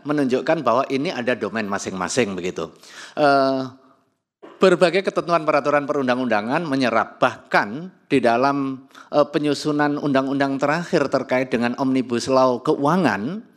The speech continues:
dalam hal ini adalah Undang-Undang P P S K,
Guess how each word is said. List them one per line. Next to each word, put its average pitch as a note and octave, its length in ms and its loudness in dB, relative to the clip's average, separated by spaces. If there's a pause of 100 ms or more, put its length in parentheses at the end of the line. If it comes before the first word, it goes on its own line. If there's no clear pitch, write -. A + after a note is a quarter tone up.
(260)
dalam B2 240 4
hal B2 80 0
ini B2 240 -2
adalah A#2 240 0
Undang-Undang A#2 480 0
P C3 160 0
P B2+ 160 -2
S D#3+ 240 -2
K, G2+ 320 -4